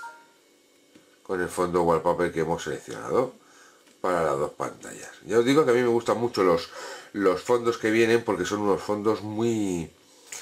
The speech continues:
muy elegantes, que quedan muy bien con este launcher. Vamos a probar el azul para que lo veáis. Y bueno, en fin, esto es lo que nos ofrece en líneas generales este sensacional launcher que funciona muy bien.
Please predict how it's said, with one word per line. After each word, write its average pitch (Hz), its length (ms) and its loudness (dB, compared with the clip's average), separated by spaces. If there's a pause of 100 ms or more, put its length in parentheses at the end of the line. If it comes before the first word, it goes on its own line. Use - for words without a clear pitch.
(400)
muy 135 260 4
elegantes, 90 460 0
que 78 60 -12
quedan 101 280 4
muy 127 320 2
bien 127 260 4
con 90 180 2
este 90 440 0
launcher. 69 380 -6
Vamos 73 200 -2
a 73 80 -6
probar 76 240 -2
el 73 100 -2
azul 135 280 -2
para 98 220 0
que 87 80 0
lo 87 100 4
veáis. 151 540 2 (1120)
Y 139 300 -2
bueno, 107 440 0
en 98 80 -2
fin, 101 300 -2
esto 107 220 2
es 123 40 2
lo 120 140 4
que 113 80 2
nos 110 140 -2
ofrece 117 640 2
en 101 520 0
líneas 120 380 4
generales 110 680 2 (420)
este 120 360 2
sensacional 98 720 -2
launcher 104 540 0
que 117 320 2
funciona 101 640 -2
muy 95 300 -6
bien. 71 240 -2